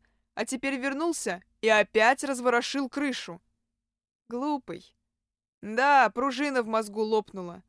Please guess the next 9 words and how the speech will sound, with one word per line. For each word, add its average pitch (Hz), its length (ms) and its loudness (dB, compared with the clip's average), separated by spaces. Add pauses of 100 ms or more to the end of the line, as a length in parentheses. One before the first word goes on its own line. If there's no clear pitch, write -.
(460)
«Смерть - 400 -12
не 214 100 -8
люблю 208 360 0
глупых», 226 640 -6 (340)
вздохнул 208 500 -4
Игнат, 226 360 -4
полезая 214 500 -2
на 220 160 -4
печь. - 420 -10